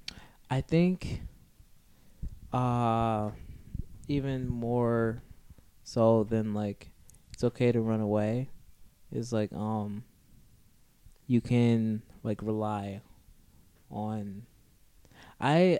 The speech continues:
I kinda got the vibe, like, you can rely on me, um, or you don't have to do it all yourself. You can run away and save yourself.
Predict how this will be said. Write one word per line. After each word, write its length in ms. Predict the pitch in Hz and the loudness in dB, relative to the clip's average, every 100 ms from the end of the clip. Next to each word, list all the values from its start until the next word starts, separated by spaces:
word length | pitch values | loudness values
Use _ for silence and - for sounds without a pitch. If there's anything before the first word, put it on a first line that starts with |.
| - | 0
I 520 | 156 180 180 160 135 | 0 2 4 2 -2
kinda 320 | - 139 127 117 | -4 -2 -2 -2
got 280 | 117 110 | -2 -2
the 100 | - | -6
vibe, 380 | 107 110 107 101 | -8 -6 -4 -6
like, 200 | 101 101 | -8 -8
you 60 | 127 | -12
can 160 | 117 | -8
rely 320 | 113 107 104 101 | -8 -6 -4 -4
on 160 | 92 | -6
me, 300 | 92 92 95 _ - - - - | -14 -14 -16 _ -20 -20 -20 -20
um, 200 | - 98 | -18 -12
or 100 | 101 | -8
you 140 | 107 113 | -6 -4
don't 120 | 117 | -4
have 120 | 113 | -4
to 80 | 107 | -8
do 220 | 101 107 | -8 -6
it 60 | 107 | -6
all 140 | 101 | -6
yourself. 500 | 101 95 - 98 80 - | -10 -12 -12 -14 -14 -20
You 80 | - | -20
can 200 | - 110 | -12 -10
run 160 | 101 101 | -8 -10
away 520 | 101 90 - - - - | -10 -12 -12 -14 -18 -16
and 140 | 98 | -16
save 320 | - 110 107 | -10 -8 -8
yourself. 400 | 110 - - 104 | -10 -14 -14 -14